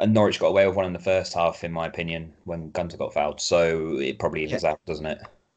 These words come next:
Speaker 2: Yeah, it does. And, uh, I don't really care yet again. But, um, <laughs> it's kind of, it just, uh,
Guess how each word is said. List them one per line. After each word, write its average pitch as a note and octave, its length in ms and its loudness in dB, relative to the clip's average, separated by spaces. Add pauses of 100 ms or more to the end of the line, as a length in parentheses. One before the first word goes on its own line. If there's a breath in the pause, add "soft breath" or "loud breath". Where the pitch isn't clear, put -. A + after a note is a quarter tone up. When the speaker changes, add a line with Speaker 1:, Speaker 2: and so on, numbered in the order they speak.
(140)
Speaker 2:
Yeah, D#2+ 160 -8
it C#2 120 -12
does. D2+ 300 -6
And, D#2 340 -6
uh, D2 340 -2
I D#2 120 -6
don't - 160 -8
really C2 140 -6
care D2 280 -4
yet C2+ 200 -6
again. C#2 400 -6
But, F2 160 2
um, F2+ 340 4
<laughs> - 60 2
it's D3+ 300 6
kind B2+ 300 2
of, - 220 -4 (600 loud breath)
it B2 240 0
just, A2+ 360 -6
uh, G2 240 0